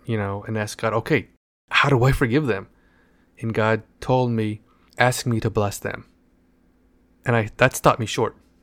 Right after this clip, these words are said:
Oh, it was like, "N-, no, uh-uh. You don't, you don't get it, God." Okay,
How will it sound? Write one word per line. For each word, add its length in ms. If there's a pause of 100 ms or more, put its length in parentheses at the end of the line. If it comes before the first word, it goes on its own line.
(160)
Oh, 140
it 60
was 100
like, 200
"N-, 320
no, 260 (220)
uh-uh. 280 (460)
You 80
don't, 180
you 80
don't 120
get 120
it, 60
God." 260 (720)
Okay, 340